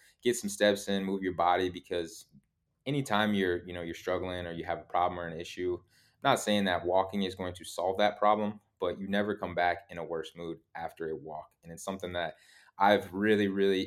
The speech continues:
implemented within the last probably three years. Honestly, when covid started is when I really started getting into taking more walks and just realized the power within it. Obviously, you know, it has some good physical benefits, but for me, it's majority of the reason I get out and walk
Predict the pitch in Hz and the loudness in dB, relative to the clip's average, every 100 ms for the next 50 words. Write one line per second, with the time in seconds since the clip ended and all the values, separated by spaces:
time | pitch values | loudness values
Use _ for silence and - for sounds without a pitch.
0 | 101 101 98 98 98 95 85 90 87 85 | -4 -4 0 0 0 -2 -6 -4 -2 2
1 | 85 85 85 - - _ _ - 110 87 | 2 2 -2 -12 -18 _ _ -6 -6 -4
2 | 82 - 90 92 90 85 80 - 87 87 | -6 -8 -6 -4 -2 -4 -6 -8 -10 -10
3 | - 85 82 82 90 87 78 82 82 82 | -10 -10 -10 -6 -6 -4 -6 -6 -4 -4
4 | 80 87 80 82 82 82 80 80 80 85 | -8 -8 -8 -6 -8 -8 -8 -8 -8 -8
5 | 87 87 - 82 - - - _ - 101 | -8 -14 -10 -10 -10 -20 -20 _ -2 0
6 | 92 90 87 87 90 90 - 87 87 _ | 2 0 2 4 4 0 -6 -8 -10 _
7 | _ - - - 98 82 98 95 95 92 | _ -20 -20 -6 -4 0 2 6 4 2
8 | - - 92 95 98 - 95 92 98 107 | -6 0 2 2 2 -2 -6 -2 -2 -2
9 | - 87 85 - 87 87 87 90 85 - | -2 -4 -4 -12 -8 -8 -6 -4 -6 -6
10 | 82 80 87 80 - 80 85 82 - 82 | -8 -8 -8 -10 -12 -10 -8 -10 -8 -8
11 | - - 82 - _ _ 92 98 104 95 | -8 -8 -8 -8 _ _ -4 0 0 0
12 | 92 - - _ _ 95 90 92 95 92 | -2 -10 -16 _ _ -8 -6 -2 0 0
13 | 90 85 85 87 87 85 82 85 85 80 | 0 -2 -4 -6 -6 -8 -4 -2 -2 -2
14 | 78 80 87 - | -6 -4 -4 -6